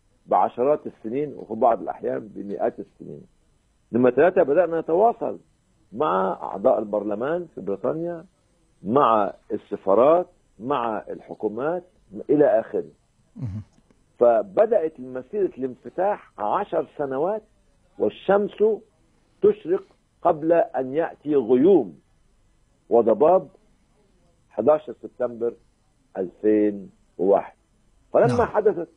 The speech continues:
Speaker 1: أحداث حداشر سبتمبر ألفين وواحد لم تغلق الإغاثة الإسلامية لا في أمريكا ولا في بريطانيا.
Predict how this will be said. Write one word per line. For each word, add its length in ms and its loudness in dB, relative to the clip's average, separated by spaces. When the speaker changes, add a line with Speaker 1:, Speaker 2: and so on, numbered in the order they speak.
Speaker 1:
أحداث 340 0
حداشر 280 -6
سبتمبر 340 -10
ألفين 180 -12
وواحد 180 -6
لم 140 0
تغلق 380 2
الإغاثة 400 -6
الإسلامية 440 -10
لا 120 -2
في 160 -2
أمريكا 360 -8
ولا 360 4
في 440 -6
بريطانيا. 460 0